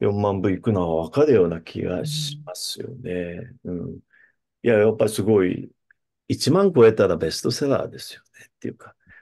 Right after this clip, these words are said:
Speaker 1: 私一生懸命書いても八千部ぐらいしかまだいってませんので、あの、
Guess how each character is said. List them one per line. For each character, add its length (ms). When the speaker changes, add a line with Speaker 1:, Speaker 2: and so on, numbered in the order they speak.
Speaker 1:
私 480
一 80
生 100
懸 120
命 100
書 120
い 20
て 80
も 80
八 140
千 360
部 100
ぐ 80
ら 60
い 40
し 140
か 140
ま 100
だ 120
い 60
っ 80
て 120
ま 120
せ 160
ん 80
の 140
で、 120
あ 120
の、 100